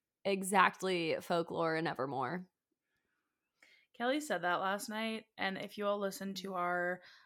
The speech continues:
Speaker 2: A Turd Named Scooter episode, you know that I am a big fan of folklore, and I didn't want to agree with her, but I know that she's right. Also on Genius Lyrics, someone had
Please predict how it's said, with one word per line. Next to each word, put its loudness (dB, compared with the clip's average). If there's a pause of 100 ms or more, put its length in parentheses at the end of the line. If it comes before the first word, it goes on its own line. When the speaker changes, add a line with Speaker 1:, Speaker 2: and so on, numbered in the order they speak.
Speaker 2:
A -6
Turd -4
Named -6
Scooter -4
episode, -2
you -6
know -2
that -2
I 0
am -4 (360)
a -2 (360)
big 2
fan -2
of -4
folklore, -2 (400)
and -4
I -2
didn't -8
want -4
to 0
agree -2
with -4
her, 2
but 0
I -2
know -6
that -6
she's -8
right. -2 (340)
Also 0
on 0
Genius -6
Lyrics, -4
someone -4
had -8